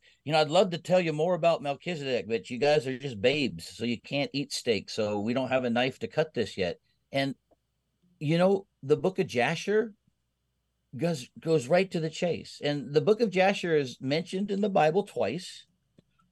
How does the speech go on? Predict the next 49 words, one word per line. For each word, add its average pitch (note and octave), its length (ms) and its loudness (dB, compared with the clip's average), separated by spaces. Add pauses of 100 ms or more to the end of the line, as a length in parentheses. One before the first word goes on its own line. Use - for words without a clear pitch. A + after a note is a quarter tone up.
(100)
but C#3+ 120 4
we D#3+ 120 2
didn't F#3 220 4
have E3+ 320 2
it G#2+ 160 -4
at A#2 120 -6
the B2+ 60 -12
time C#3 300 -4
of B2 100 -4
the B2 80 -2
canon. B2 460 -8 (840)
And C3 140 -4
so C#3 220 0
though D3+ 260 6
it's F3 160 -2
mentioned, D3 720 -4 (120)
and C3+ 140 -4
it's, - 300 -8
you D3+ 80 -2
know, C3+ 80 0
it's - 100 -4
like, D3 140 2
if D3 100 -2
it's D#3 160 0
mentioned A#3 400 -4
twice, A#2+ 540 -2
that's - 320 -6
like, C#3+ 240 0
you D3 100 -2
know, B2 320 -2
every-, D3 220 0
"Let B2 180 2
everything D#3 340 4
be D3 120 2
established C#3+ 440 2
by B2 160 0
the A2 80 -8
presence C3+ 280 -4
of G#2+ 100 -12
two E3+ 160 0
witnesses." C#3+ 400 -2 (240)
It's D#3+ 220 -4
mentioned A3+ 500 2
twice F3+ 500 0
in D#3 100 -2
the D3+ 60 4
Old D#3 140 4
Testament. D3 400 -2
So C#3 220 0